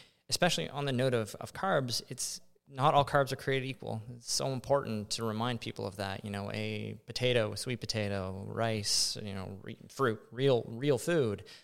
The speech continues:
does not have the same impact as going and eating a Twinkie. It's, uh, they're very different types of foods. One contains a lot of nutrients and the other contains toxins, frankly. So again, there's, to say, you know, "Go just eat more real food." I mean,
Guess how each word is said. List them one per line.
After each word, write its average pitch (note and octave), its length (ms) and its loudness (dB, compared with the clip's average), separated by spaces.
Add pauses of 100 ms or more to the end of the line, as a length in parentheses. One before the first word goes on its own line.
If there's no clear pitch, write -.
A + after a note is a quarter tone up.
(140)
does B2 120 -4
not C#3+ 120 4
have C#3 100 2
the A#2 60 0
same A2+ 240 2
impact G#2+ 640 -2
as G2 360 -2
going G#2 240 -4
and A2+ 80 -4
eating C3 180 -4
a C#3 40 -4
Twinkie. B2+ 340 -6 (240)
It's, - 240 -12
uh, A2 240 0
they're A2 120 -4
very B2 420 2
different G#2+ 580 -4
types - 260 -4
of A2+ 80 -8
foods. G#2+ 520 -6
One A1 260 -8
contains A2 520 -8
a A2 60 -4
lot G2+ 160 -2
of G#2+ 60 -4
nutrients A#2 540 -4
and A2+ 80 -6
the A2 60 -4
other A#2 140 -6
contains B2 640 -4 (520)
toxins, - 640 0
frankly. - 320 -6 (460)
So F#2+ 640 0 (460)
again, B2+ 320 4
there's, A#2+ 420 4 (520)
to D3+ 100 8
say, D#3+ 240 10
you D3+ 100 4
know, C3 140 6
"Go D#3 280 12
just C#3+ 280 2
eat G3 220 0
more E3 180 6
real D3+ 200 6
food." F3 280 2
I D3 60 -2
mean, D3 220 0